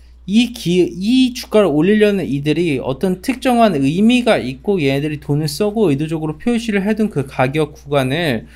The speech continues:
어떤 재료로 돌파시켜주냐, 어떤 재료로 이 밸류를 올려줄 것이냐의 키포인트와 포인트를 잡는 게 중요한 거예요. 네.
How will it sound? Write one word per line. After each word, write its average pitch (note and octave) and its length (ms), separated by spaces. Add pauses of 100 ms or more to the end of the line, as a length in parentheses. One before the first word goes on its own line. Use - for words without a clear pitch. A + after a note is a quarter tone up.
(260)
어떤 B3+ 540
재료로 A#3 720
돌파시켜주냐, C#3 880
어떤 D3 320
재료로 C#3+ 600 (340)
이 D#3 160
밸류를 G3+ 520
올려줄 A3 580
것이냐의 E3+ 600
키포인트와 A3 600
포인트를 A3+ 380
잡는 C#3 320
게 C3 180
중요한 F3+ 540
거예요. A#2 520 (460)
네. A#2+ 400